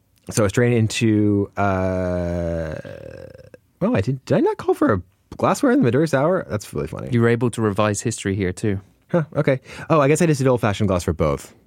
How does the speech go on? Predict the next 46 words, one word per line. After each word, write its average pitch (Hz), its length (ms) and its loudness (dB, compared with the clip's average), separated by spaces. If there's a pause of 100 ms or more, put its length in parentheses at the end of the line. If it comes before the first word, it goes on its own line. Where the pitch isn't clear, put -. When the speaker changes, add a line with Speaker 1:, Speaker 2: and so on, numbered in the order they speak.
Speaker 1:
That's 90 140 0
what 78 80 2
I 71 40 -2
did. 71 180 -6
I 73 60 -4
just 85 120 -4
made, 80 160 -4
I 85 60 -4
just 92 120 0
made 85 80 0
Speaker 2:
Nice. 80 100 -4
Speaker 1:
things 82 160 -4
simple 80 200 -6
for 80 140 -8
people. 80 280 -4
Speaker 2:
D-, 160 320 -8
do 180 140 -2
you 240 120 2
like 254 220 0
that? 214 200 0
You 226 100 2
like 220 200 0
that 214 160 2
approach 208 360 0
then, 202 140 2
the, 180 160 2
the 160 120 0
old-fashioned 160 520 0
glass 143 260 0
and 139 120 0
the, - 100 -2
and 120 160 0
the, 117 220 0
and 117 140 0
the 120 120 -2
ice? 117 300 0
Or 131 80 -2
is 123 100 2
it, 95 260 -6
Speaker 1:
Like 123 120 4
Speaker 2:
again, 170 100 4
is - 40 4
Speaker 1:
serving 127 180 4
Speaker 2:
that 143 80 4
Speaker 1:
it 104 80 -2
down? 120 420 2